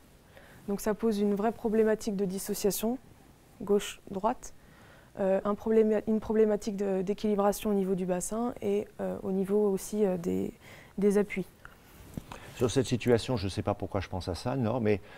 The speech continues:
Speaker 2: en même temps, on pourrait imaginer, est-ce qu'on a le même niveau de qualité, parce que c'est pas trop mal ce qu'elle fait, bon, elle pourrait monter peut-être un peu plus haut, je sais pas, mais est-ce que quand elle va passer sur membre gauche, on a le même niveau de qualité ?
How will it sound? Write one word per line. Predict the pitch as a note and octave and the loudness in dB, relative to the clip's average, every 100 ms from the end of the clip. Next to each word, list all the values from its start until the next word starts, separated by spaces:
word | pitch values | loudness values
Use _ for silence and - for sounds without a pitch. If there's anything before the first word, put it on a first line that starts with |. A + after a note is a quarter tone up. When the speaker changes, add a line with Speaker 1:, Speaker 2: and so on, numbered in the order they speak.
| - | -4
Speaker 2:
en | |
même | F#2+ F#2 | -2 0
temps, | C3 | 0
on | |
pourrait | G2 G2+ | 0 0
imaginer, | F#2 F2+ F2+ B2 D3 | 2 0 0 0 0
est-ce | B2 | -2
qu'on | - A2 | -2 0
a | G#2+ | 2
le | G#2 | 4
même | G2+ A#2+ | 4 4
niveau | A#2 A2+ G2+ A2+ | 4 2 2 2
de | F#2+ | 0
qualité, | F#2+ G#2+ G2 G2+ - A2 G2 - | 0 0 0 0 2 2 2 -4
parce | D#2+ | -12
que | - | -8
c'est | |
pas | - F2 | -6 -4
trop | - | -2
mal | F#2 F#2 | -2 -2
ce | - | -2
qu'elle | F2 | -4
fait, | E2+ C3 D3 | -2 0 0
bon, | E2 | -2
elle | D#2 | -6
pourrait | E2 E2 | -4 -4
monter | E2+ - | -4 -6
peut-être | D#2+ D#2 | -6 -4
un | D#2+ | -4
peu | D2 | -6
plus | D2+ F2+ | -6 -4
haut, | |
je | D#2+ | -4
sais | C#2+ | -4
pas, | D#2+ C#3 - - - | -2 -2 -4 -16 -2
mais | F2 | 0
est-ce | G#2 | 0
que | - A2+ | 2 0
quand | - F2+ | 0 -2
elle | F#2 | 2
va | F#2+ | 2
passer | - G#2 - | 2 0 -2
sur | F#2+ F#2 | -2 -2
membre | E2+ F#2+ D2+ E2 | 0 0 0 2
gauche, | F#2+ D#3+ - - - - | 4 2 0 -10 -16 -8
on | E2 | -2
a | E2 | 0
le | |
même | E2+ B2 | 0 0
niveau | G#2 F#2 | 0 0
de | A#2 | -2
qualité ? | G2+ F#2 - | -2 -2 -4